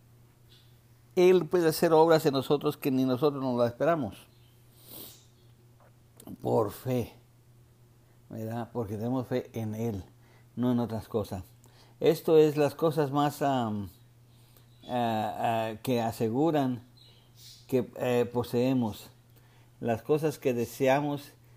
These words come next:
y la confianza que exhibimos hasta el final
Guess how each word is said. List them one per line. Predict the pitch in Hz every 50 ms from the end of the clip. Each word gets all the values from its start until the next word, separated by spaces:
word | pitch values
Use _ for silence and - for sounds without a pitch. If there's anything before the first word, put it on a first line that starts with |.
| - _ - - -
y | 127 123
la | 123 117 120
confianza | - 127 117 113 110 131 139 143 151 156 151 151 - 156 143 143 139 135 131 - -
que | - 127 123 120 117
exhibimos | 107 - - - 120 120 127 135 147 143 135 123 120 123 123 - - - _ _ - - - - _ _ - _ _ _ _ _ _ - - - - - - - - - -
hasta | - 113 110 - 123
el | 113 104
final | - 123 117 117 117 120 123 123 127 123 117